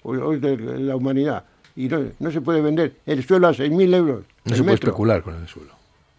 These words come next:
Speaker 1: No, no, pero se, se está vendiendo, se, no, no, no se especula, se está vendiendo. Y dicen que hay más de, más, sube porque hay demanda. Pero, pero se está pagando esos precios.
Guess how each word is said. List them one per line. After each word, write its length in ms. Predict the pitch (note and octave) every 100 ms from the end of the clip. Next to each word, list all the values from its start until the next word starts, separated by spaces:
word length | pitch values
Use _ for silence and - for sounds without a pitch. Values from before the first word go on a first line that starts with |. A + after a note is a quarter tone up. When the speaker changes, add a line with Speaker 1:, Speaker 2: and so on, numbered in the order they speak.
| -
Speaker 1:
No, 100 | D#3+
no, 120 | F#3+
pero 180 | A#2 G#2
se, 160 | F2 G#2
se 180 | F#2+
está 160 | G#2+ G3+
vendiendo, 380 | G3+ F#3 D3+ B2+
se, 140 | D3
no, 200 | C#3+ G#3
no, 140 | A3+ G3+
no 120 | G#3
se 100 | F3
especula, 420 | C3+ D3 F#3 B2+
se 100 | A#2
está 160 | B2+ E3+
vendiendo. 300 | D#3+ D3+ A2 -
Y 60 | -
dicen 300 | D3+ E3 F#3
que 80 | F3+
hay 60 |
más 200 | F3+ F3+
de, 100 | D#3+ D#3+ B2
más, 280 | C#3 F3 C#3 _ _ _ -
sube 320 | - G3+ G3
porque 280 | F3 D#3+ F#3
hay 60 |
demanda. 520 | E3+ E3+ F3 A2+ - - _ _ _ _ _
Pero, 300 | - F#2+ F#2+ F2+ G2+ G#2 -
pero 260 | C#3 B2+ A#2+
se 100 | A2+
está 180 | A#2 C#3+
pagando 280 | F3 F#3 G3
esos 240 | D3+ C3
precios. 420 | E3+ F3 A#2 -